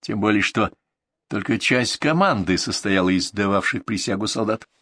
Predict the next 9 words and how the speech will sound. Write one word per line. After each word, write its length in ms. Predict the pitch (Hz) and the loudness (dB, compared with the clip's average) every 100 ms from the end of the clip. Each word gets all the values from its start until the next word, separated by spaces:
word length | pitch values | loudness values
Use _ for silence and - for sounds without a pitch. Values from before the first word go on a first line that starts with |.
| _ _ _ _ _ _ | _ _ _ _ _ _
Половина 420 | - 127 - 110 | -12 -8 -4 -2
была 200 | 123 107 | 2 4
укомплектована 800 | 101 - 98 104 95 107 101 101 - - - - | 4 2 2 0 2 2 4 2 -2 -12 -10 -2
обыкновенными 760 | 95 - 101 135 170 180 185 | 0 2 2 4 2 2 2
джентльменами 640 | 120 113 101 107 135 131 113 | 2 2 2 2 4 4 4
удачи 600 | 110 95 98 95 - 95 | 2 4 2 2 0 -2
из 140 | 87 | -4
таверн 400 | - 92 98 107 | 0 2 2 0
под 300 | - 98 - | -2 -4 -4